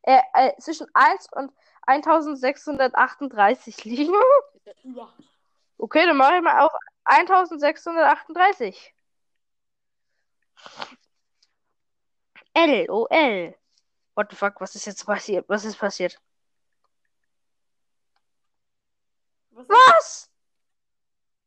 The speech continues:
Speaker 1: Wenn man L O L schreibt, einfach, schreibt mal L O L auf Word mit Schriftgröße eintausendsechshundertachtunddreißig. Das, da passt es nicht
Speaker 2: Ja, na,
Speaker 1: drauf.
Speaker 2: natürlich passt es nicht drauf.
Speaker 1: Schriftgröße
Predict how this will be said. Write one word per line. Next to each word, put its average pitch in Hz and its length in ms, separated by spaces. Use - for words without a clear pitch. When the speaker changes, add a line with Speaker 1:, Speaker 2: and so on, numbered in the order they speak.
Speaker 1:
Wenn 381 180
man 440 180
L 427 220
O 453 80
L 453 320
schreibt, 392 600
einfach, 381 340
schreibt 381 300
mal 480 160
L 415 100
O 415 80
L 370 280
auf - 140
Word 370 260
mit 302 160
Schriftgröße 370 600
eintausendsechshundertachtunddreißig. 370 1700
Das, 294 220
da 339 100
passt 392 380
es 330 120
nicht 311 220
Speaker 2:
Ja, 285 60
na, 359 60
Speaker 1:
drauf. 302 360
Speaker 2:
natürlich 277 360
passt 185 260
es - 60
nicht 196 240
drauf. 185 320
Speaker 1:
Schriftgröße 330 1080